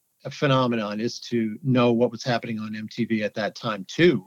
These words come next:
Uh, you had your, you know, Here Comes Motley Crue, Poison, Bon Jovi, uh, you know, all, all these bands, and even Guns N' Roses, uh, though they were, uh, a little bit, they had a different sort of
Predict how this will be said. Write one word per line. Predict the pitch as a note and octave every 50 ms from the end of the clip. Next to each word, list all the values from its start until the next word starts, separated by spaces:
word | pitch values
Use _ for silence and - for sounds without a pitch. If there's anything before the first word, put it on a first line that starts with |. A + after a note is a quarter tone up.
| _ - -
Uh, | G2+ F#2+ G2+
you | G#2 G2+ A2+ A2
had | A#2+ B2+ A2 G#2+ G#2+
your, | G#2+ G2+ G2+ G2 F#2+ _ _ _ - - - _ _ -
you | A#2+
know, | A2 G#2+ G#2+ G#2 - - - _ _ _ _ _ _ _ _
Here | _ - - C#3+ C3 C3+
Comes | - C#3+ C3 B2 A#2+ A2+ A2 G#2 - - -
Motley | C#3 C3+ B2 A2+ G#2 A#2 G2+
Crue, | - - D#3+ D#3 D3 C3 A#2 G#2 F#2+ -
Poison, | - - D3 C#3 C#3 C3 G#2+ G2+ F#2 F2+
Bon | F#2 A2 G#2+ G#2 G#2+
Jovi, | A#2+ C#3 C#3 C#3 C3+ A#2 A2 G#2 - - - - A2
uh, | A2 G#2+ G#2 G#2 G2 G2 G2+ - _ _ -
you | - A#2+
know, | A2 G#2+ G#2+
all, | C3 D3 C#3+ - - D3
all | B2+ D3 F3
these | G#3+ A#3 F#3
bands, | - F#3+ A3 C#4 C4+ - - B2 G#2+ - - - -
and | D3 C3+ C3+ C3+ -
even | - F#3+ G3+ A#3
Guns | F#3 F#3+ G#3 F#3+ F3
N' | F3+ D#3
Roses, | D3+ E3+ F3 F#3+ F#3+ F3+ C3+ A#2 G#2+ G2+ - - - _ _ _ _ _ _ _ _ -
uh, | C3+ A#2+ A#2+ B2 - - C3+ A#2 A#2
though | D3 D3 D#3
they | D3+ D#3+ D3+
were, | C#3 C3+ C3 C3+ C3+ B2+ - _ _ _ -
uh, | - - _ - - - - - - - - - _ - - - - - -
a | D#3
little | D3 D#3+ F#3+ G3+ G#3
bit, | E3+ G#3 G3 D#3 - _ _ _ _ _ _ -
they | D#3+ F3+
had | A3 A3+ D#3+
a | B2+
different | - E3+ E3 E3+ - E3 C#3+ C3+ -
sort | - - - D3 C3+ B2+
of | A#2+ A2+